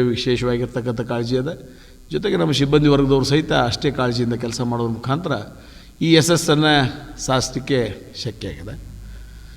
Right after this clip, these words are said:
ಒಂದಾನೊಂದು ಕಾಲದಲ್ಲಿ ಬೆಳಗಾವಿ ಜಿಲ್ಲಾ ಮಧ್ಯವರ್ತಿ ಬ್ಯಾಂಕ್ ಮುಳುಗಿ ಹೋಯ್ತು ಅನ್ನುವಂಥ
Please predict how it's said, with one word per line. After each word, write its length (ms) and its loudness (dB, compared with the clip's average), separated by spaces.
ಒಂದಾನೊಂದು 460 4
ಕಾಲದಲ್ಲಿ 500 8
ಬೆಳಗಾವಿ 380 4
ಜಿಲ್ಲಾ 220 6
ಮಧ್ಯವರ್ತಿ 440 4
ಬ್ಯಾಂಕ್ 300 2
ಮುಳುಗಿ 320 6
ಹೋಯ್ತು 400 4
ಅನ್ನುವಂಥ 380 6